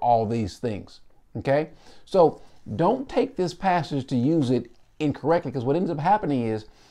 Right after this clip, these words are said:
if you think that this passage tells us that I can do it, I've got this obstacle, uh, that I need to get over, and I know the passage says that I can do all things, and so I'm gonna be victorious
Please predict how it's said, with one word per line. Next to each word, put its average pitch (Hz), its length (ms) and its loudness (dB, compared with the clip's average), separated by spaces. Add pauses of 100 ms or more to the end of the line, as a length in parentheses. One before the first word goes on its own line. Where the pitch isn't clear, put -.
(220)
if 214 200 2
you 208 160 -2
think 247 380 -2
that 165 160 -4
this 147 160 0
passage 139 480 -2
tells 170 240 -2
us 127 160 0
that 117 260 -2 (480)
I 147 160 4
can 117 320 0
do 135 240 6
it, - 140 -12 (240)
I've 127 140 -8
got 131 200 -2
this 120 200 -6 (180)
obstacle, 110 800 -6 (560)
uh, 107 280 -6 (140)
that 117 160 0
I - 20 0
need 117 120 -2
to 107 60 -4
get 107 200 -4
over, 113 460 2 (440)
and 113 300 -4 (300)
I 117 80 0
know 135 120 2
the 120 120 0
passage 139 340 0
says 113 160 -4
that 110 80 -2
I 117 160 0
can 107 140 -6
do 110 100 0
all 113 240 2
things, 127 320 -2
and 107 120 -6
so 117 340 -2
I'm 123 200 -2
gonna 123 180 -4
be 110 120 -2
victorious 117 640 -4